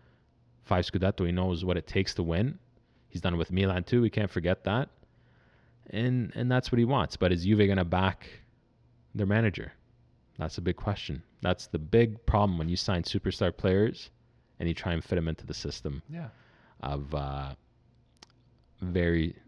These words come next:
Speaker 1: hard-nosed coaches, very specific coaches, the way they see the game. They don't see it any other way. That's, that's Juve's problem now.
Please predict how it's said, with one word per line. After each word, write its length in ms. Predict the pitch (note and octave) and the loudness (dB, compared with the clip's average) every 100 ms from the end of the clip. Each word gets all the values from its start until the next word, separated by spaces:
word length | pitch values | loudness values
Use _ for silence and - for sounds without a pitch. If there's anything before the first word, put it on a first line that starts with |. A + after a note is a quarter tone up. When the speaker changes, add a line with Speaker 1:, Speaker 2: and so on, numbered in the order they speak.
| - - | -20 -16
Speaker 1:
hard-nosed 560 | - F2+ E2+ D#2+ D2 | 0 0 2 -2 -4
coaches, 320 | - D2+ C#2 D2+ | -4 -6 -6 -6
very 180 | E2+ | -4
specific 380 | - F2+ - E2 | -4 -6 -8 -6
coaches, 300 | - D#2+ D#2+ | -4 -4 -4
the 60 | D2+ | -6
way 100 | D#2+ | -4
they 80 | D#2 | -4
see 160 | - | -4
the 80 | D#2+ | -6
game. 200 | C#2+ D2 | -4 -4
They 60 | D2 | -2
don't 120 | D#2+ | -4
see 140 | - E2+ | -2 -4
it 60 | |
any 200 | D#2 D2+ | -2 -2
other 140 | C#2+ C#2+ | -4 -4
way. 180 | C2+ C2+ _ _ - | -6 -10 _ _ -2
That's, 320 | F#2 - - | -2 -2 -4
that's 260 | A2+ A#2 | -2 2
Juve's 260 | A2+ A2+ G#2+ | 6 8 8
problem 280 | - G#2+ D#2 | 4 2 2
now. 180 | C#2 | -2